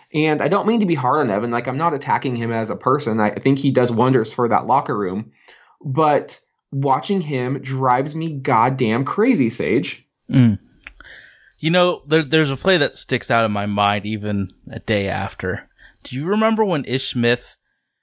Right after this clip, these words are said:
Speaker 2: stole the pass at, like, half court and dribbled it all by himself for a layup without, like, any, any, like, stopping or hesitating? Just stole the ball,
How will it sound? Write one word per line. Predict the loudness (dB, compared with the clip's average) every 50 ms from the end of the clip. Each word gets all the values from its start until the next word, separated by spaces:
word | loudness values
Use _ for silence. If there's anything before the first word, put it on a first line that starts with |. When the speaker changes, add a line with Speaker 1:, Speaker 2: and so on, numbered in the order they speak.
| _ _ _
Speaker 2:
stole | _ -14 -4 0 2 4 4 4
the | 2 0 -2
pass | 0 2 2 4 4 2 2 0 -4 -10 -16 -18 -20 _ _ _ _ _ _ _ _ _ _ _ _ _ _ _ _ _ -8
at, | -8 -6 -4
like, | -6 -6 -6
half | -6 -2 -2 0 0 -2 -6
court | -8 -6 -4 -4 -4 -6 _ _
and | -4 -2 -2 -2 -4
dribbled | -4 -6 -6 -6 -6 -6 -6 -6
it | -6 -6 -6 _
all | -2 0 0 0 0 -2 -8 _ _ _ _ _ _ _ _ _
by | 2 2 2
himself | 2 2 0 0 0 0 0 0 -2
for | -4 -4 -2
a | -2
layup | -2 -4 -4 -4 0 0 0 0 -2 -6 -14 -20 _ _ _ _ _
without, | -4 -2 0 0 0 0 -2 -4
like, | -6 -6 -8 -8 -6 -2
any, | 0 0 2 2 2 2 2 2 0 0 -2 -4 -8 -16 -20 -20 -20 _
any, | -4 -2 0 2 2 2 0
like, | 0 -2 -4 -6
stopping | -4 -2 0 0 2 0 0 0 0 0 2
or | 0 0
hesitating? | 2 2 2 2 0 0 0 2 2 2 2 2 0
Just | -2 -4 -8 -8
stole | -4 -2 -2 0 0 0
the | 0
ball, | 0 2 2 2 0 -2